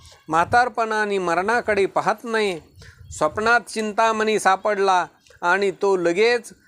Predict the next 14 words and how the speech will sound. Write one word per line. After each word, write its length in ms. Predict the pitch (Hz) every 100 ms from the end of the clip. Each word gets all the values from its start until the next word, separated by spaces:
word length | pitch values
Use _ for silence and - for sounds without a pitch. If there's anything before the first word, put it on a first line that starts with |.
| _ -
अंधाऱ्या 580 | 175 202 202 214 214 202
विहिरीत 480 | 196 185 190 175 -
पडला, 400 | 185 175 170 156 - - - - _ 160
मग 380 | 180 240 262 220 - _ 156 143
जागा 320 | 185 208 262
झाल्यावर 500 | 196 190 202 196 190
मोठी 320 | 196 196 185 180
हानी 340 | 127 170 247
झाली, 400 | 214 190 196 175 - - - -
असे 260 | 175 226 220
तो 200 | 214 180
म्हणत 420 | 147 190 254 -
नाही. 280 | 247 226 196 _ _ -
त्याप्रमाणे 760 | 214 208 202 202 190 185 170